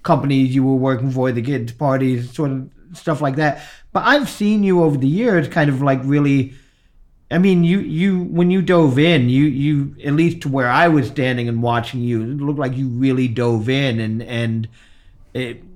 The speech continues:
it had a wonderful result and wonderful work. Um, is it still something that, that is like, oh, it's just one path to being a performer, or has it become anything? 'Cause you seem to really,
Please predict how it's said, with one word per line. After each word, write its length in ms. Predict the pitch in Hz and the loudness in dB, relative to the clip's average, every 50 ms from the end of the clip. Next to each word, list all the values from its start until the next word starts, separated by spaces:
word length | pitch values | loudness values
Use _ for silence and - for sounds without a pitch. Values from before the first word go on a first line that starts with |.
| - - - - | -20 -20 -20 -20
it 500 | - - - - - 147 135 110 98 - - - - - - 180 | -20 -20 -16 -8 -4 -4 -4 -4 -6 -16 -20 -20 -20 -16 -10 -6
had 240 | 151 156 147 131 | -2 0 0 0
a 60 | 127 120 117 120 117 - - | 0 -2 -2 -4 -6 -10 -10
wonderful 640 | 123 135 127 131 147 139 127 143 131 - 131 123 | -8 -6 -2 0 0 2 2 0 0 0 0 0
result 560 | 120 113 110 107 101 123 135 156 160 127 - | 0 0 0 0 0 2 2 2 2 2 0
and 240 | 120 117 104 104 113 | -2 -4 -2 -2 -2
wonderful 400 | 117 117 113 120 113 - 120 110 104 | -2 -2 -2 -2 -4 -4 -4 -4 -2
work. 440 | 113 143 170 156 127 117 - - - - - - - - - - - | 0 0 2 2 0 -2 -6 -12 -20 -20 -20 -20 -20 -20 -20 -10 -2
Um, 680 | 135 139 139 139 135 139 139 143 143 147 143 - - - _ _ _ - - | 0 2 2 4 4 2 2 2 2 0 -2 -6 -12 -20 _ _ _ -4 -2
is 140 | 170 156 175 | -2 0 0
it 100 | 175 175 | -4 -6
still 280 | - - 190 185 190 | -2 0 2 2 2
something 580 | 185 185 196 165 165 - 190 180 180 180 180 175 | 0 0 -2 -2 -2 -2 0 0 2 2 2 2
that, 320 | 175 175 170 160 - - - - 160 156 | 2 2 0 -2 -4 -10 -18 -12 -6 -2
that 140 | 156 170 160 | 0 2 2
is 180 | 165 165 143 | 2 2 2
like, 240 | 151 151 143 139 - - | 0 0 -2 -2 -2 -2
oh, 140 | 165 190 185 | 0 2 2
it's 140 | 165 143 - | 2 0 0
just 260 | - 160 147 - - - - - - _ _ _ - - | -2 -2 -2 -2 -8 -20 -20 -20 -20 _ _ _ -14 -6
one 640 | 131 135 135 139 135 135 135 147 147 143 139 135 | -4 -2 0 0 0 0 2 2 2 2 2 0
path 400 | 143 147 143 135 139 139 139 - | 0 0 0 2 0 0 -2 -4
to 100 | - 151 | -4 -2
being 280 | 123 131 147 147 143 139 | 0 2 2 2 2 0
a 40 | |
performer, 880 | 127 120 147 127 - - 160 160 160 165 165 165 165 165 165 165 160 127 | -2 -4 -6 -8 -6 -4 -2 0 0 0 0 0 2 2 2 0 0 0
or 140 | 147 147 147 | 0 2 2
has 220 | 147 147 151 131 135 | 2 0 0 -2 -2
it 80 | 120 | -4
become 300 | 107 131 - 156 143 143 | -6 -6 -4 -2 0 0
anything? 400 | 147 143 143 139 - 156 135 170 | 0 0 -2 -2 -2 -4 -4 -4
'Cause 140 | - 220 175 | -4 -4 -4
you 120 | 175 220 | -2 -4
seem 280 | - - 285 302 262 190 | -4 -4 -4 -2 0 0
to 60 | 165 | 0
really, 520 | 151 151 170 170 165 170 160 156 147 151 | 2 2 2 2 2 2 2 0 0 -2